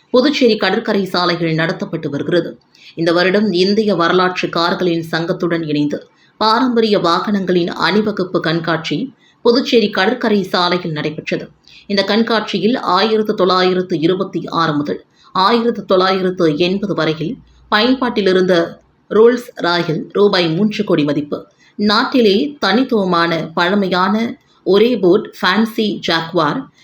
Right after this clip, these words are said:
எம் ஜி டார்ஜ், செவர்லேட் ஃபோர்ட், பியூசெட் ஆஸ்டின் மற்றும் மெர்சிடஸ் பென்ஸ் போன்ற உலக புகழ்பெற்ற கார் நிறுவனங்களின் முப்பத்தி ஆறு கார்கள் பார்வைக்கு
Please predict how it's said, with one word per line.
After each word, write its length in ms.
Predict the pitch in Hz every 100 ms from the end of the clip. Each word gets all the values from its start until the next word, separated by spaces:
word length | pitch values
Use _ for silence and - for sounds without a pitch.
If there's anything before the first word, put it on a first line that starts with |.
| - 175
எம் 220 | 196 220
ஜி 200 | 220 196 - 180
டார்ஜ், 380 | 170 160 254 - - _ _ - - _ -
செவர்லேட் 640 | - 202 202 190 170 226 -
ஃபோர்ட், 340 | - 196 180 226 - _ _ _ _ _ 202
பியூசெட் 560 | 247 277 277 254 - - -
ஆஸ்டின் 440 | 185 190 208 160
மற்றும் 340 | 156 - 117 - _ _ _ _ _ -
மெர்சிடஸ் 640 | 196 202 269 247 247 - - 165
பென்ஸ் 340 | 180 202 -
போன்ற 380 | 220 196 180 185 160
உலக 260 | 196 262 254
புகழ்பெற்ற 640 | 196 185 202 202 185 190 165
கார் 300 | 165 180 208 170
நிறுவனங்களின் 720 | 165 190 202 190 185 175 160 160 - -
முப்பத்தி 480 | 196 196 269 - 208 -
ஆறு 220 | 175 196 202
கார்கள் 400 | 185 185 180 165
பார்வைக்கு 560 | 175 180 190 175 180